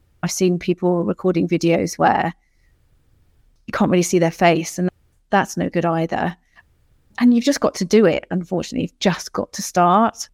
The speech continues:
I, like I said, I don't think I want to look back on any of the videos that I recorded early doors, 'cause I'm sure they're really cringeworthy.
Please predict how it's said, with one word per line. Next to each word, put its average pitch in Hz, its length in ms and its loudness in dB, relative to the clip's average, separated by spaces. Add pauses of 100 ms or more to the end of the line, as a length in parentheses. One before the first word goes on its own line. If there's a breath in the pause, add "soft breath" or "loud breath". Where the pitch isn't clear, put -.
I, 202 280 2
like 233 280 2
I 180 40 0
said, 170 240 0
I 175 140 2
don't 175 300 -2
think 170 200 -2
I - 80 0
want - 220 -2
to - 100 -4
look - 260 -2
back - 220 -6
on 170 100 2
any 170 180 2
of 175 100 -6
the 175 80 -10
videos 170 360 0
that - 100 -2
I 165 100 4
recorded 165 460 0
early 165 200 2
doors, 175 300 0
'cause 196 140 -12
I'm 175 100 0
sure - 360 0
they're 185 140 -2
really 190 300 0
cringeworthy. - 720 0